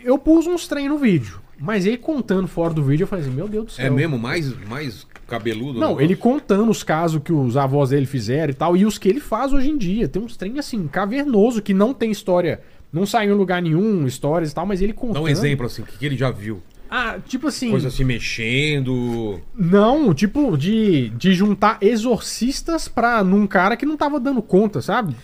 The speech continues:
Speaker 1: Pra
Speaker 2: De,
Speaker 1: fa-,
Speaker 2: do cara
Speaker 1: juntar, assim, tipo,
Speaker 2: pra
Speaker 1: "Gente,
Speaker 2: tentar
Speaker 1: precisamos de
Speaker 2: tirar
Speaker 1: mais
Speaker 2: o
Speaker 1: ajuda."
Speaker 2: demônio.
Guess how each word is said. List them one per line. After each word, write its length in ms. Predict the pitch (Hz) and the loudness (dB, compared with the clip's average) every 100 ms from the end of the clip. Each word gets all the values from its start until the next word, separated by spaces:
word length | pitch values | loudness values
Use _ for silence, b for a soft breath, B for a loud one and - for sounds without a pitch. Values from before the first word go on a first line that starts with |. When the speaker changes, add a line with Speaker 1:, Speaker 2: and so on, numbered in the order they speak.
| - | -4
Speaker 1:
Pra 140 | 151 143 | 0 0
Speaker 2:
De, 80 | |
Speaker 1:
fa-, 180 | 147 135 - - b | 0 -4 -6 -20 b
Speaker 2:
do 240 | 113 107 131 | -10 -6 -4
cara 300 | 135 170 214 | 2 4 4
Speaker 1:
juntar, 300 | - 214 214 | 4 6 4
assim, 320 | 202 190 190 | 4 2 2
tipo, 160 | 147 160 | 2 0
Speaker 2:
pra 80 | |
Speaker 1:
"Gente, 120 | 139 170 | 2 2
Speaker 2:
tentar 60 | 147 | 2
Speaker 1:
precisamos 320 | 151 180 180 | 4 6 6
de 60 | |
Speaker 2:
tirar 140 | 190 196 | 6 6
Speaker 1:
mais 20 | |
Speaker 2:
o 40 | |
Speaker 1:
ajuda." 280 | 208 175 180 | 6 6 4
Speaker 2:
demônio. 260 | 165 - | 2 -8